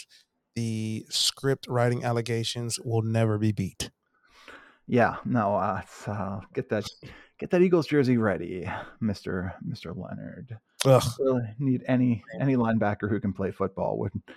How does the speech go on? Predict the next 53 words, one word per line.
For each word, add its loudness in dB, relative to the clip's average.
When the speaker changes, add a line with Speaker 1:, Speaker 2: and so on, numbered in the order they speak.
Speaker 2:
more 12
than 10
welcome. 4
More 2
than -4
welcome. -14
Speaker 1:
Sure. -12
Speaker 2:
Uh, 8
what 6
else? 0
I -2
guess, 2
what 8
do 4
you, 4
what 6
do 10
we 8
think 2
of 0
your 6
Lions 4
after 4
this 4
loss 4
to 2
my 6
Packers? 0
Speaker 1:
Uh, 2
yeah, 8
right. 8
<laughs> -20
Yeah, 6
I 4
know 4
you're 6
doing, 6
you're, 4
you're 8
feeding 10
'em, 8
you're 6
feeding 8
'em 8
well, 10
man. 4
You're 2
keeping 6
your, 10
you're 4
keeping 2
your 6
org 6